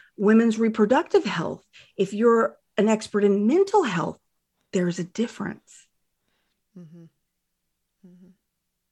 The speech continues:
Speaker 1: Grief expert, mm, I don't think any of us are experts. I think that we're just all trying to get along. And I am never going to tell you how to feel or what to do. And I wish,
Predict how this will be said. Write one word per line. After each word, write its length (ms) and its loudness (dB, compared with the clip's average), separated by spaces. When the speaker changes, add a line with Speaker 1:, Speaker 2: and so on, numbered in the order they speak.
Speaker 1:
Grief 320 0
expert, 420 -6
mm, 320 -6
I 80 -6
don't 200 -6
think 200 -6
any 180 -2
of 80 -6
us 180 -6
are 140 -6
experts. 720 -14
I 80 0
think 220 -4
that 160 -4
we're 160 -6
just 240 -12
all 140 -4
trying 260 -4
to 80 -6
get 160 -8
along. 540 -4
And 260 -2
I 520 2
am 300 0
never 340 0
going 440 -2
to 160 -10
tell 420 -4
you 480 -4
how 200 -4
to 100 0
feel 320 -4
or 100 -2
what 220 -6
to 100 -10
do. 380 -6
And 140 -6
I 140 -2
wish, 600 -4